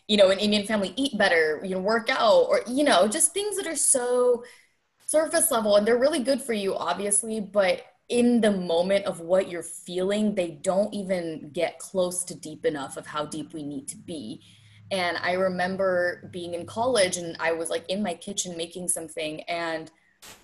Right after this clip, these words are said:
something had happened, which I can't even remember now, but my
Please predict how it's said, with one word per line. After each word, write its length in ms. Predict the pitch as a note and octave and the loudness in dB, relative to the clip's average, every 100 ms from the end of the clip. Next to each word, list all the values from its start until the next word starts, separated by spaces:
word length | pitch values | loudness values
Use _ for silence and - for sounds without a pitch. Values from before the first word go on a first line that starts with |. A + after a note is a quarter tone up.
| _ _ - | _ _ -6
something 340 | B3 C4 D4 | 0 0 2
had 100 | A#3+ | 0
happened, 340 | E3+ D#3+ F3+ F3 | -2 -2 -2 -2
which 100 | E3+ | -2
I 80 | |
can't 220 | D#3 F#3 F3+ | -2 -4 -6
even 160 | E3+ | -6
remember 360 | D3+ D#3 D3+ D3+ | -6 -6 -6 -6
now, 320 | D3 D3 D#3+ | -4 -2 -2
but 280 | D#3 D#3 D#3 | 0 -2 0
my 260 | E3 E3 | -4 -4